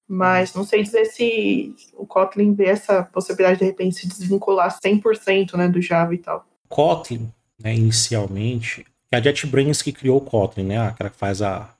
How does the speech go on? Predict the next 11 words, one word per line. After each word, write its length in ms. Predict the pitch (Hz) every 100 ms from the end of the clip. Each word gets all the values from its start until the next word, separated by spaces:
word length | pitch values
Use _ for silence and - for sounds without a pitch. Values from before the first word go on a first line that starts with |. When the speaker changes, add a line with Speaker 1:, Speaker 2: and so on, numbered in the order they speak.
| _ -
Speaker 2:
PyCharm, 760 | 98 - - 135 131 104 98 90
WebStorm, 840 | 98 104 - - 107 135 117 98 98
o 40 | -
próprio 280 | 101 -
intellijay, 720 | 101 - 92 - 98 113 117
et 120 | 110 113
cetera, 320 | - 101 -
eles 120 | 107
criaram 260 | - 101 113
o 40 |
Kotlin. 360 | 113 92 104